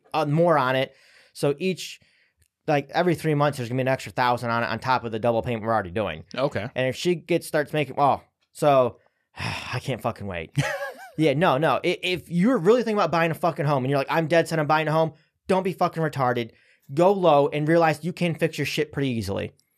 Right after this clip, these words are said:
Speaker 2: Yeah, yeah,
Speaker 1: Like,
Speaker 2: yeah.
Speaker 1: it's not impossible to, to, to do, uh, at-home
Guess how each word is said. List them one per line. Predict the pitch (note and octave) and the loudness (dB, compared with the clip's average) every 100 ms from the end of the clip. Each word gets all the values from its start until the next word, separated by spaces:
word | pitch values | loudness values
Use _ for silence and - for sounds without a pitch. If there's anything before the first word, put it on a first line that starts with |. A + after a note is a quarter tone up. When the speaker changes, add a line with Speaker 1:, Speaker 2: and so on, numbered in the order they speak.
| - | -6
Speaker 2:
Yeah, | C3+ B2+ | 0 2
yeah, | A2+ | 2
Speaker 1:
Like, | D3 | 2
Speaker 2:
yeah. | F3 | 2
Speaker 1:
it's | D#3+ | 0
not | F#3+ F3+ | 0 0
impossible | D3 E3 D#3 C#3+ | 0 0 0 -2
to, | C3+ C#3 C3+ | -2 -2 -2
to, | - C3+ | -12 -4
to | C#3 | -4
do, | A#2+ D#3 D3+ C3+ - - | -2 0 2 2 -2 -2
uh, | C3+ B2+ | 0 0
at-home | D3 D#3 - E3 D#3 C3+ | 0 -4 0 2 2 0